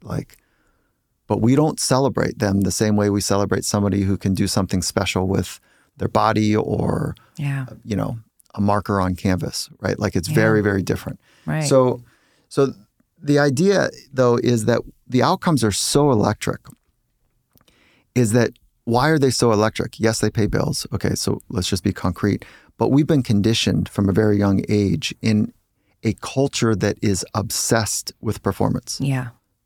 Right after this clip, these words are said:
Speaker 1: Certainly in the United States, but most of the Western world is obsessed
Speaker 2: Mm-hmm.
Speaker 1: with performance. So then it makes perfect sense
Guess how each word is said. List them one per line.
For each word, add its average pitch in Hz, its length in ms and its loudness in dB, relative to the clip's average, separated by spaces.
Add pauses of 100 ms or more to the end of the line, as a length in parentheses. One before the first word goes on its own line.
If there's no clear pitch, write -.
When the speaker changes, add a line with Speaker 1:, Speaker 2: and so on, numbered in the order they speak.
(120)
Speaker 1:
Certainly 131 400 2
in 120 60 4
the 117 60 4
United 104 280 0
States, 95 380 -2
but - 180 -2
most 120 240 0
of 120 40 -4
the 117 100 2
Western 101 380 0
world 101 400 0 (420)
is 113 260 -2
obsessed - 1000 -2
Speaker 2:
Mm-hmm. 135 220 -4
Speaker 1:
with 101 200 -4
performance. 95 640 -2 (320)
So - 160 0
then 143 180 2
it - 100 -2
makes 139 220 0
perfect - 520 -4
sense - 540 -2